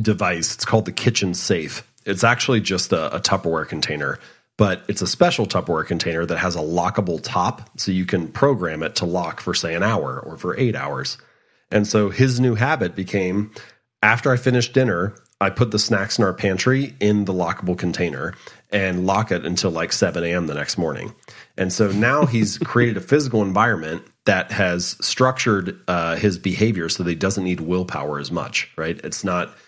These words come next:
it's less about him resisting the late night snack. It's more like, "Oh, now it's suddenly not an option." So little tweaks like that to the environment can help. Subtle things like, um,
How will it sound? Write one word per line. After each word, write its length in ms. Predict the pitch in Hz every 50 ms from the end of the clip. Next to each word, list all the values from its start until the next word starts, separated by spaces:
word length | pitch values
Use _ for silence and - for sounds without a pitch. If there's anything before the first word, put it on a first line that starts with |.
| _ _ _ _
it's 200 | 104 - - -
less 240 | 110 117 123 120 -
about 180 | 120 104 95 90
him 160 | 110 98 90
resisting 460 | 90 87 92 117 117 - - 110 98 87
the 80 | 90
late 180 | 90 92 90 -
night 180 | 87 90 87
snack. 360 | - - - 92 87 90 90 90
It's 140 | 82 -
more 140 | 92 90 85
like, 180 | 80 80 78 90
"Oh, 100 | 87 80
now 200 | 76 78 80 80
it's 140 | 76 71 -
suddenly 420 | - - - - 85 73 80 78
not 220 | 76 76 69 - -
an 100 | 73 71
option." 420 | 65 67 67 - - - - - - _ _ _ _ _ _
So 380 | - - 107 104 95 92 90 90 - - - _ _ _ _ _ _ _
little 400 | - 107 104 117 135 156 170 143
tweaks 340 | 120 - - 127 113 - -
like 200 | 113 98 92 -
that 240 | - 87 90 95 -
to 220 | - 123 110 110 107
the 240 | - 92 104 110 110
environment 420 | 107 107 107 107 107 107 110 107
can 100 | - 110 107
help. 300 | 113 110 107 107 107 - - _ _ _ _ _ _ _ _
Subtle 340 | - - - 127 120 127 120
things 360 | 117 - 117 110 104 101 92
like, 460 | 98 92 87 87 85 - - - _ 90
um, 580 | 90 85 85 82 82 80 80 80 78 76 -